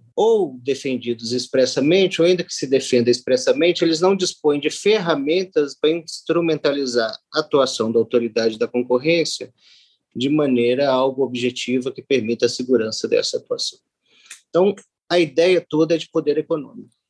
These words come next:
E dentro desse contexto do poder econômico nos mercados,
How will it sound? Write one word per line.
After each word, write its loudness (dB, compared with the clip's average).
E -6
dentro 0
desse -6
contexto -4
do 2
poder 2
econômico -2
nos 2
mercados, 0